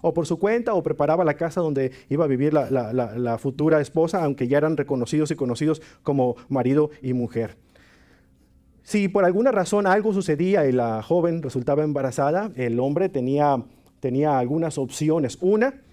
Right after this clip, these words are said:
lo que la ley indicaba es que si la joven, la joven, ah, resultaba embarazada, lo más seguro es que haya sido infiel y eso se conocía como adulterio. Por lo tanto, eh, era condenada a la muerte. Y, y la forma común en que los judíos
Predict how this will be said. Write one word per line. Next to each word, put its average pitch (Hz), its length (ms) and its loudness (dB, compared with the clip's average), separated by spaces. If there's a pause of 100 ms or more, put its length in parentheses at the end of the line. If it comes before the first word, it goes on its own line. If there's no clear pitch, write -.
(420)
lo 127 240 0
que 117 220 2
la 120 80 2
ley 135 180 2
indicaba 190 640 0
es 139 160 -6
que 139 360 2
si 113 440 -4 (180)
la 135 140 0
joven, 131 460 -2 (240)
la 127 80 -2
joven, 151 340 0
ah, 117 320 -2
resultaba 131 380 0
embarazada, 143 520 -2 (220)
lo 120 320 -6
más 131 140 -2
seguro 135 240 0
es 135 40 -8
que 131 100 -6
haya 127 160 0
sido 123 200 -2
infiel 131 460 -2
y 123 80 -2
eso 127 160 -4
se 135 120 -4
conocía 117 320 -4
como 131 200 0
adulterio. 127 520 0 (240)
Por 143 120 0
lo 127 140 0
tanto, 156 480 0 (180)
eh, 131 300 2
era 147 160 2
condenada 156 600 -2
a 127 100 -6
la 135 100 0
muerte. 233 360 -2 (240)
Y, 143 100 -4
y 127 560 -2
la 120 140 -2
forma 170 540 0
común 180 460 -2 (160)
en 135 100 -4
que 127 100 -4
los 120 160 -2
judíos 156 500 -2